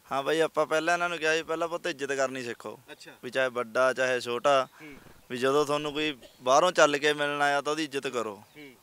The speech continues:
Speaker 1: ਆਪਣੇ ਕੋਲ ਕੋਈ ਵੀ ਆਵੇ, ਚਾਹੇ ਕੋਈ ਛੋਟਾ ਪਲੇਅਰ ਆਵੇ, ਚਾਹੇ ਕੋਈ ਵੱਡਾ
Speaker 2: ਹੂੰ।
Speaker 1: ਪਲੇਅਰ ਆਵੇ, ਇਹਨਾਂ ਨੇ ਸਭ ਦਾ ਇੱਜ਼ਤ ਮਾਣ ਕਰਨਾ ਜੀ।
Speaker 2: ਹੂੰ, ਹੂੰ, ਹੂੰ। ਆਮ ਪਿੰਡਾਂ ਦੇ ਵਿੱਚ ਵੀ ਜਾਂ ਹੋਰ ਆਪਣੇ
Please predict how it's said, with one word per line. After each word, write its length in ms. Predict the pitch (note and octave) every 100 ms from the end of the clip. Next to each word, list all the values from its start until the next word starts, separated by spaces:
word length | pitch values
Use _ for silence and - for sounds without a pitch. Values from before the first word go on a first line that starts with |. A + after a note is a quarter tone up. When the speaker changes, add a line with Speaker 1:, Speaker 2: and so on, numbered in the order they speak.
| _
Speaker 1:
ਆਪਣੇ 240 | C3 C#3+ D#3
ਕੋਲ 140 | E3
ਕੋਈ 280 | D#3 D#3+ F3
ਵੀ 100 | F3
ਆਵੇ, 220 | E3 C#3+
ਚਾਹੇ 220 | C#3+ C#3+
ਕੋਈ 120 | C#3 C3
ਛੋਟਾ 280 | C3 C#3+
ਪਲੇਅਰ 260 | C#3+ C#3+ C#3+
ਆਵੇ, 280 | C#3 C3 C3
ਚਾਹੇ 120 | B2+
ਕੋਈ 120 | B2+
ਵੱਡਾ 240 | B2 A#2 B2
Speaker 2:
ਹੂੰ। 100 | A#2+
Speaker 1:
ਪਲੇਅਰ 240 | B2+ C3+
ਆਵੇ, 340 | C3 B2 A#2
ਇਹਨਾਂ 200 | B2 C#3+
ਨੇ 240 | D3 D3 C3+
ਸਭ 260 | - C3+ C#3+
ਦਾ 100 | D3+
ਇੱਜ਼ਤ 300 | D3 B2 B2+
ਮਾਣ 260 | B2 B2 A#2
ਕਰਨਾ 320 | G#2+ F#2+ F#2
ਜੀ। 80 | A2+
Speaker 2:
ਹੂੰ, 100 | D#3
ਹੂੰ, 120 | C#3 C3
ਹੂੰ। 80 | - _ _ _ _ _ -
ਆਮ 280 | D3+ D#3+ E3
ਪਿੰਡਾਂ 380 | E3 D#3 E3
ਦੇ 80 | D#3+
ਵਿੱਚ 220 | D#3 -
ਵੀ 120 | D#3 D3+
ਜਾਂ 140 | D#3
ਹੋਰ 320 | C#3 C#3+ D3+
ਆਪਣੇ 400 | D3+ C#3+ D3+ D3